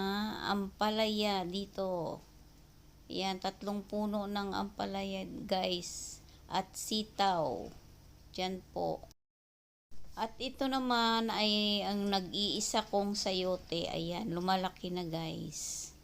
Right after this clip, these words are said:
At dito naman, meron akong dalawang puno ng kamatis. Ayan, may mga bunga na yan dito.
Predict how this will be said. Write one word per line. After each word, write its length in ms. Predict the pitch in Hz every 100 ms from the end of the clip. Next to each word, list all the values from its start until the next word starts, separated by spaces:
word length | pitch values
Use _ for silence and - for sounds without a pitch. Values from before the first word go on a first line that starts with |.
| - - - -
At 160 | - -
dito 240 | 247 254 285
naman, 720 | 294 294 254 240 233 233 233
meron 400 | 226 214 214 214
akong 320 | 208 - 208 202
dalawang 400 | 202 208 202 -
puno 320 | 190 196 190
ng 560 | 190 202 214 233 254
kamatis. 1400 | - 214 196 208 247 - 226 214 190 175 - - - - - - - - -
Ayan, 480 | 175 185 190 196 196
may 160 | 190
mga 160 | 190 196 180
bunga 400 | 190 185 185 185
na 80 |
yan 240 | 180 185 180
dito. 480 | 170 165 - 160